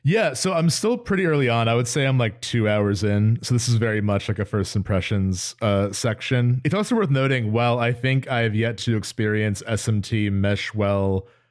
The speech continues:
with tactics, and please, if you're listening right now and, like, screaming in the air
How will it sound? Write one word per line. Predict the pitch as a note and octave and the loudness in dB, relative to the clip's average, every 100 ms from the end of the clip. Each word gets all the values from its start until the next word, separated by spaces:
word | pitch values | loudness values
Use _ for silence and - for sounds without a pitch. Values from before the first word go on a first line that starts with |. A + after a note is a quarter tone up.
| - | -4
with | A2+ | -4
tactics, | - G#2 - B2+ B2 | 0 -2 2 0 -2
and | - C3+ A#2+ | -2 -2 2
please, | E3+ E3+ A#2+ G2+ - - | 2 2 2 0 -4 -4
if | C3+ C#3 | -2 0
you're | C#3 | 0
listening | C3+ D3+ C3 | 0 0 0
right | B2+ | 0
now | A#2 A2+ G#2+ | 2 2 2
and, | |
like, | G#2 G2+ - | 0 -2 -4
screaming | - - A2 A2+ A2 G2+ G2+ | -6 -2 0 2 2 2 0
in | A2 A2 | 0 2
the | G#2 | 2
air | G#2+ G2+ G2+ G2+ F#2+ F#2+ | 2 0 0 0 0 -2